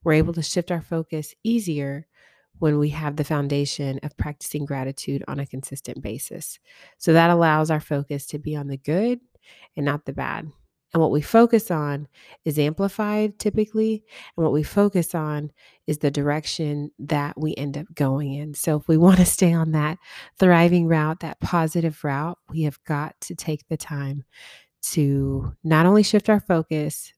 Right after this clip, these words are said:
but practice gratitude so that the shift in our focus is a lot easier to strive after and maintain. Tip number four is to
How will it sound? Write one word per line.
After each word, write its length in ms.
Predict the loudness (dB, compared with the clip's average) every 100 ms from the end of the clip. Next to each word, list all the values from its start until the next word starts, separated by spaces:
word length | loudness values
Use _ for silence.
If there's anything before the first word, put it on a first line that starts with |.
| -12
but 140 | -4
practice 460 | -2 -2 -4 -8 -6
gratitude 720 | -4 -4 -4 -8 -6 -6 -8
so 260 | -8 -6 -6
that 260 | -6 -10 -12 -20 -20 -20 _
the 100 | -2
shift 420 | 2 4 4 2
in 80 | -2
our 140 | -2
focus 580 | -4 -6 -4 -8 -10 -14 _
is 140 | -6
a 80 | -4
lot 420 | -2 -2 -4 -6 _ _ _
easier 760 | 2 4 2 2 2 0 -2 -6 _ _ _ _ _ _ -2
to 680 | 4 6 6 6 2 0 -6 -12 -18 _ _ _ _ _ _ _ _ _ _ _ _ _
strive 440 | -10 2 4 4 4
after 600 | 4 2 2 2 0 -4
and 140 | -6 -4
maintain. 520 | -4 -6 -8 -10 -12 -16 -20 _ _ _ _ _ _ -20 -20 -18 -20 _ 4
Tip 180 | 6
number 300 | 8 8 8
four 500 | 6 4 4 4 2 0
is 300 | 0 -2 -4
to 480 | -2 0 2 0